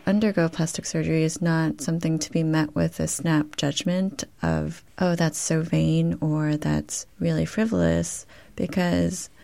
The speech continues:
for these women for whom social mobility is impossible because they haven't been born into wealth and status,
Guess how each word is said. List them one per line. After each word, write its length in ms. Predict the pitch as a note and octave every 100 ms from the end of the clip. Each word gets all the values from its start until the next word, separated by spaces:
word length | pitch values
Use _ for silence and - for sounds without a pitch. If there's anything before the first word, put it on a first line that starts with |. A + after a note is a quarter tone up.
| -
for 180 | - G3
these 460 | G3+ G3 G3 -
women 560 | A3 A3+ G3 F#3 F3+ F3+ -
for 160 | - F#3
whom 480 | F#3 E3+ E3 D#3+ - -
social 440 | - G3+ G3 F#3+
mobility 800 | F3+ E3+ F3+ F3+ F#3 E3 D#3+ D3+ -
is 160 | D#3+
impossible 760 | D#3 D#3 - G#3 G#3+ E3+ D3+ D3+
because 380 | - - D3 -
they 120 | D3+
haven't 320 | D#3+ D#3+ D#3+
been 160 | D3+ D#3
born 260 | E3+ F#3+
into 520 | F#3+ E3+ - D3 C#3+ -
wealth 280 | F#3 D#3 D#3
and 120 | D3
status, 600 | - - C#3 C#3 - -